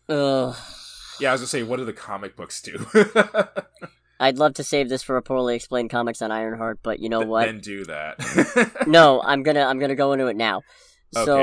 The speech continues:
Speaker 2: Okay.
Speaker 1: 'cause let's face it, Ironheart's not coming out for another, like, probably year or so, so I've got, I got time to figure out what else to do.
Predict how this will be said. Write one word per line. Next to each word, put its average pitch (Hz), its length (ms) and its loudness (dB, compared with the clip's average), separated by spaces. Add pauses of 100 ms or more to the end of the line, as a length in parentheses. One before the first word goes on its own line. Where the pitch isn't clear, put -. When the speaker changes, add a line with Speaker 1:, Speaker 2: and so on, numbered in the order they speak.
Speaker 2:
Okay. - 120 -8
Speaker 1:
'cause 139 380 -2
let's 160 260 2
face 139 200 0
it, 131 60 -4
Ironheart's 131 380 0
not 127 120 0
coming 123 200 -2
out 113 140 0
for 127 80 -8
another, 113 160 -4
like, 107 200 -4
probably 113 380 -2
year 110 340 -4
or 123 60 -4
so, 131 300 -2
so 120 180 -6
I've 104 140 -4
got, 101 240 -4 (680)
I 113 80 -6
got 95 180 -6
time 92 260 -6
to 101 60 -14
figure 101 220 -8
out 87 140 -2
what 95 80 -6
else 90 160 -8
to 87 40 -20
do. 98 200 -10